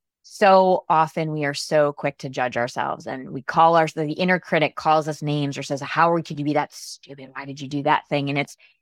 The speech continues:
that, it, that keeps us held back. And so self-compassion is recognizing that we are truly making the best decisions that we can for ourselves at the time with the information we have. And so if we go forward and we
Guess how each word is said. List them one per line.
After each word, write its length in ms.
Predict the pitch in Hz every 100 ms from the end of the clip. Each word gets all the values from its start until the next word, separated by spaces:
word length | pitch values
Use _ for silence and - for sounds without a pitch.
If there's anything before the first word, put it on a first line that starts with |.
| _ _ -
that, 460 | 160 180 196 220 - _ -
it, 140 | 175 - 175
that 300 | 165 175 -
keeps 320 | - 160 -
us 100 | 147 -
held 300 | - - -
back. 240 | - - -
And 120 | 160
so 100 | 151
self-compassion 960 | 156 - 175 170 175 156 147 156 - 151
is 220 | 139 139
recognizing 720 | 156 147 147 151 143 139 139
that 160 | 139 -
we 180 | 160 180
are 280 | 165 160 160
truly 460 | 156 - 165 170 170
making 400 | 151 151 151 151
the 80 | 143
best 300 | 139 151 -
decisions 500 | 160 143 135 143 143
that 100 | -
we 120 | 135
can 480 | - 151 156 156 160
for 160 | - 147
ourselves 500 | 165 160 135 135 131 -
at 180 | 185 -
the 80 | 208
time 440 | - 143 139 139 _ -
with 120 | 143
the 80 | -
information 600 | 135 139 139 123 - 113
we 120 | -
have. 260 | - - _ _ _ _ _ _ _ _ -
And 140 | 165
so 220 | - 180 -
if 220 | 190 202
we 100 | 254
go 180 | 226 226
forward 460 | 214 - 196 170 147
and 160 | 151
we 200 | 151 147